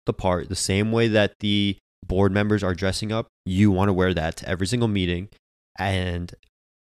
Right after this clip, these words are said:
and what you're gonna wanna do in all of these meetings is ask one meaningful question. So going to every single meeting, that's gonna set you up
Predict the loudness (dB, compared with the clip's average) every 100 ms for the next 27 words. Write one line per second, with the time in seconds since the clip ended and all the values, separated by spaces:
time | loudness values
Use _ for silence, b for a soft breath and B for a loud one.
0 | _ _ _ _ -4 0 2 2 4 4
1 | 4 2 2 0 0 -2 -8 -6 -2 0
2 | 2 0 0 -4 -4 -6 -8 -8 -6 -6
3 | -6 -8 -8 -2 -2 -2 -4 _ _ -6
4 | 0 2 0 -4 -2 -2 -4 -10 -14 -20
5 | _ _ -4 0 2 2 2 -2 -2 0
6 | 0 0 0 -2 -4 -8 -4 -2 -2 -2
7 | -2 0 2 0